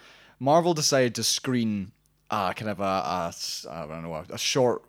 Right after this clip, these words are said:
roll of Infinity War, which, of course, is the big film that every single film has been building towards, um, this one and part two. They showed a sizzle reel, and it, it obviously made its way onto the internet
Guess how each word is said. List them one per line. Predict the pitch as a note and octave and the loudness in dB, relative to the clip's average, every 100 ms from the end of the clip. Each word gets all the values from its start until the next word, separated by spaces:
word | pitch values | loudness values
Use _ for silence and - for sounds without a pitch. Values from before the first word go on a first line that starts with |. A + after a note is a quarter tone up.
| - | -10
roll | A#2 B2 A2+ G#2+ G2 | -2 2 2 2 -2
of | G2 - - - - _ - | -6 -8 -20 -20 -20 _ -10
Infinity | A2+ A#2 - G3 F#3 B2 | -8 -4 0 0 0 -2
War, | F2+ D2+ | -4 -8
which, | D2+ A2+ | -10 -10
of | - | -4
course, | C3 B2 A#2 | 0 0 0
is | G#2+ | -4
the | G#2+ | -6
big | - F#3+ G3 C#3 | 0 2 2 0
film | C3 B2 A#2 | 0 0 0
that | - _ - | -6 _ 2
every | F#3+ F3 D#3+ | 2 4 0
single | D3 C3 A2+ | 0 0 -2
film | A#2 A2+ | 0 -2
has | G#2 | -4
been | G#2 G#2 G2 | -4 -6 2
building | D#3 E3 E3 | 6 6 4
towards, | C3+ G#2 G2 F#2+ F2+ - G#2 F#2+ C2+ | 0 0 0 0 -4 -8 -14 -14 -6
um, | - G#2+ G2+ G2+ F2 | 0 2 2 -2 0
this | B2+ - | 0 0
one | B2 | -2
and | G#2+ G2 | -2 -2
part | G#2+ F2+ | -2 -2
two. | - F2 - - _ - | -4 -8 -8 -20 _ -4
They | A#2 | -2
showed | - D3 C3+ | 2 4 4
a | |
sizzle | - C#3+ D3 | 2 2 4
reel, | C3+ C3+ B2+ A#2+ A2+ _ _ | 4 4 4 2 -4 _ _
and | A#2 A2 G2 G2 - | 0 2 0 -4 -6
it, | F#2+ - | -8 -10
it | - - | -14 -10
obviously | F2+ F2 F#2+ G2 - G2+ | -8 -6 -4 -4 -2 0
made | A#2 | 0
its | A#2+ | 2
way | C3+ | 0
onto | C#3 C#3+ | 0 0
the | F#3+ | -2
internet | F#3+ A2 D#2 | -2 -4 -8